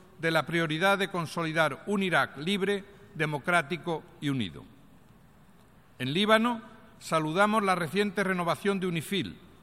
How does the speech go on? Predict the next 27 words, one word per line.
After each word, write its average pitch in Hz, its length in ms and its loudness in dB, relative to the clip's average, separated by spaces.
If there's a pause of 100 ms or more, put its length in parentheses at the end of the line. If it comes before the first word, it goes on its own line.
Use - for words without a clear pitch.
(240)
operación 175 680 0
en 180 80 0
la 165 120 0
que 151 100 -4
participan 151 600 -2
significativamente 156 1300 -4 (360)
las 143 180 -4
Fuerzas 170 520 -4 (120)
Armadas 143 540 0
de 139 60 -4
España. 110 480 -6 (1300)
Confiamos 208 640 2
en 185 120 0
un 214 140 2
riguroso 196 500 -2
cumplimiento 180 640 -2
del 175 140 0
acuerdo 190 520 0 (360)
con 170 180 0
Irán 196 460 2 (480)
que 156 100 -8
contribuya 185 720 0
a 175 200 2
la 160 120 2
no 196 220 0
proliferación 170 640 -2
nuclear 160 640 0